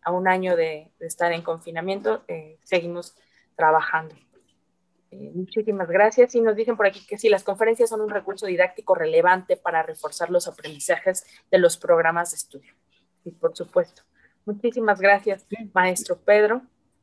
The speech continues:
Speaker 1: Sí, adelante.
Speaker 2: Sí, sí, eh, nada más decirles que, que la mayoría de las, de las conferencias son dictadas por,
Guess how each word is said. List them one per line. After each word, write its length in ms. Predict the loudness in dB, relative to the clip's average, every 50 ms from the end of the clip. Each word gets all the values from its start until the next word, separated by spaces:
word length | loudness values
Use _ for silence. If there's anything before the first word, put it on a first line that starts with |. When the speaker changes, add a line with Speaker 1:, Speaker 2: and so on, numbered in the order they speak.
| _ _ _ _
Speaker 1:
Sí, 180 | 0 0 0 0
adelante. 500 | 2 4 4 6 6 6 4 2 0 -8 -20 _ _ _ _ _ _ _ _ _ _
Speaker 2:
Sí, 160 | -6 -4 -4
sí, 200 | 2 4 4 4
eh, 200 | 4 2 0 0
nada 280 | 2 4 4 4 4 4
más 180 | 2 2 2 2
decirles 480 | 0 0 0 0 -2 0 -2 -4 -4
que, 260 | -4 -4 -4 -4 -4 -8 -14 -20 _ _ _
que 720 | -2 0 2 2 2 0 0 -2 -6 -10 _ _ _ _ _ -20 -20 _ _ _ _ _
la 180 | -2 0 2 2
mayoría 340 | 2 2 0 0 0 0
de 80 | 0 0
las, 320 | 0 0 -2 -4 -8 -12 -12
de 300 | -12 -12 -10 -10 -10 -10
las 160 | -10 -10 -8
conferencias 540 | -10 -8 -6 -4 -4 -4 -4 -4 -6 -6 -4
son 340 | -4 -4 -4 -4 -6 -6 -8
dictadas 460 | -8 -10 -6 -4 -2 -4 -4 -4 -8
por, 360 | -8 -6 -6 -6 -8 -12 -20